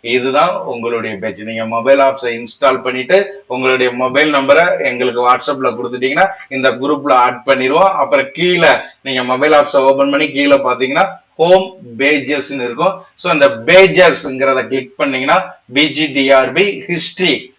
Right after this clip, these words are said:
டெஸ்ட் பேட்ச் இரண்டாயிரத்தி இருபத்தி நான்குன்னு வரும். So, அதை நீங்க கிளிக் பண்ணீங்கன்னா, மேல ஓவர்வியூ,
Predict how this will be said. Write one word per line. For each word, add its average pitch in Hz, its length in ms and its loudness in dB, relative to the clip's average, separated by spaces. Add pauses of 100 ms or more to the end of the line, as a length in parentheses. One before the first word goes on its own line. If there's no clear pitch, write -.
(160)
டெஸ்ட் 165 420 4
பேட்ச் 160 320 4
இரண்டாயிரத்தி 147 1000 0
இருபத்தி 131 580 -6
நான்குன்னு 123 520 -6
வரும். 104 200 -10 (300)
So, - 180 0
அதை 147 380 6
நீங்க 170 260 2
கிளிக் 139 340 -8
பண்ணீங்கன்னா, 147 440 -2
மேல 139 340 2
ஓவர்வியூ, 131 600 0